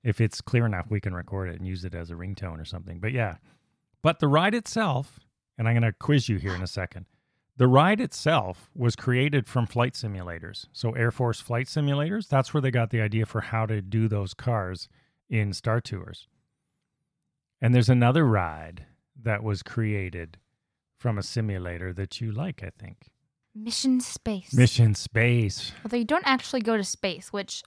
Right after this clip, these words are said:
Speaker 2: I have some concerns about.
Speaker 1: But it was based on the nasa astronaut test environment. So that's why it's pretty authentic. They
Speaker 2: That's
Speaker 1: say it's the
Speaker 2: false advertising.
Speaker 1: they say it's the closest thing to actual Space G that you can get without going into space. So
Speaker 2: That's false advertising. I was promised a trip to space.
Speaker 1: And I cannot handle that anymore,
Speaker 2: And I still,
Speaker 1: unfortunately.
Speaker 2: and I'm still on the ground. Like,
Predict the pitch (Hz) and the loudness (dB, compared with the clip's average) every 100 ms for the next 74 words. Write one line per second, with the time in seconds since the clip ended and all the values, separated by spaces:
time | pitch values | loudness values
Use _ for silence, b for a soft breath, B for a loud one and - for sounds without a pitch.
0 | - 247 269 - 233 214 180 165 165 175 | -2 0 0 -2 -2 -4 -6 -10 -14 -10
1 | 180 196 233 _ - 110 117 117 101 120 | -6 -6 -8 _ -2 0 4 4 4 2
2 | 113 120 107 101 104 104 104 120 107 92 | 4 2 2 2 2 0 0 0 2 2
3 | 90 87 _ _ - 113 - 117 95 90 | -2 -6 _ _ -4 -4 -2 -4 -4 -4
4 | - 98 - 95 90 87 85 85 - - | -6 -6 -6 -8 -8 -12 -14 -16 -16 -8
5 | 107 101 113 - 117 104 95 90 - - | -6 0 0 2 0 0 -2 -8 -14 -4
6 | - 123 123 113 - 113 113 95 110 139 | 0 2 4 2 2 -2 -2 -2 0 2
7 | 165 156 131 311 - 247 240 214 190 180 | 4 4 4 4 2 2 0 -2 -8 -8
8 | 170 180 165 214 220 180 165 175 - 170 | 0 2 4 2 0 -2 0 0 0 -4
9 | 156 156 - 127 127 - 131 - 131 113 | 0 0 0 0 -2 -2 -6 -2 -2 -2
10 | - 131 110 98 101 113 110 110 107 107 | -2 -2 0 -4 -6 -4 -4 -4 -4 -4
11 | 101 101 104 98 104 - - 95 92 - | -6 -4 -6 -6 -8 -10 -14 -14 -14 -12
12 | 101 - - 392 392 294 277 247 208 185 | -12 -12 -10 -8 -2 -2 -2 -6 -2 -2
13 | 185 175 - 226 349 403 - - 302 254 | -2 -8 -2 0 0 -4 -6 0 0 0
14 | 190 - 220 - 269 - 240 - 294 277 | -4 -6 -10 -8 -10 -8 -10 -6 -4 -6
15 | - - - 123 117 117 123 117 123 123 | -6 -14 -4 2 4 4 4 6 4 2
16 | 120 120 120 98 95 90 92 92 - - | 0 0 0 -4 -8 -8 -10 -10 -10 -12
17 | - 254 262 - 285 277 202 - 98 247 | -8 -8 -6 -4 -4 -2 -6 -6 -6 0
18 | 254 262 - 269 269 269 254 220 185 180 | 0 0 -2 2 4 6 4 2 0 2
19 | 277 330 269 254 | 2 2 0 0